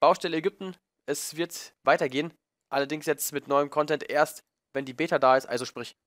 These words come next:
morgen. Das heißt, morgen kann ich aufnehmen, habe ich ein bisschen Zeit. Und wahrscheinlich werde ich es erstmal so machen, dass ich ein bisschen was vorstelle. Vielleicht kommt am Mittwoch sogar ein Video schon. Müssen wir mal gucken. Ich lass mich überraschen.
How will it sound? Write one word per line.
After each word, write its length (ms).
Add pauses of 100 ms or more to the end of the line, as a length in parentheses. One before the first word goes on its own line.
morgen. 500 (500)
Das 80
heißt, 200
morgen 200
kann 160
ich 300
aufnehmen, 440 (200)
habe 160
ich 120
ein 60
bisschen 200
Zeit. 280 (1200)
Und 560
wahrscheinlich 300
werde 100
ich 60
es 40
erstmal 240
so 140
machen, 240 (1200)
dass 140
ich 180
ein 120
bisschen 200
was 120
vorstelle. 340
Vielleicht 400
kommt 180
am 120
Mittwoch 240
sogar 220
ein 60
Video 220
schon. 240 (840)
Müssen 200
wir 60
mal 60
gucken. 260 (180)
Ich 240 (440)
lass 200
mich 120
überraschen. 480